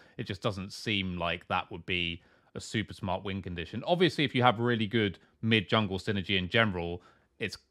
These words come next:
it's kind of a symbiotic relationship where both get ahead, right? So I guess it can kind of work in that sense.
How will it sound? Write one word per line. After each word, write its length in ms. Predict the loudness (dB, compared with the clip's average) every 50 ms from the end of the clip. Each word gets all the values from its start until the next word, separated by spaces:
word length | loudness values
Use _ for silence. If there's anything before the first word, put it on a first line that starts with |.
| -20 -16 -6
it's 200 | -6 -6 -6 -6
kind 320 | -2 0 2 2 2 2
of 60 | 0
a 40 | -2
symbiotic 640 | -2 0 0 4 6 6 6 6 4 0 -4 -4 -2
relationship 680 | 2 4 6 4 4 4 0 -6 -4 -4 -4 -4 -2
where 100 | -4 -4
both 400 | -2 -2 0 0 0 -2 -4 -2
get 140 | -2 0 0
ahead, 420 | 0 0 2 2 2 2 0 0
right? 460 | 0 4 4 6 4 4 0 -4 -8
So 220 | 0 2 4 4 4
I 120 | 4 2
guess 300 | 4 4 2 2 2 -4
it 100 | -12 -10
can 140 | -8 -8 -4
kind 220 | -2 -2 -2 -2
of 80 | -4 -2
work 260 | 0 0 0 -2 -2
in 80 | -4 -6
that 180 | -4 -6 -6
sense. 320 | -4 -4 -4 -4 -4 -6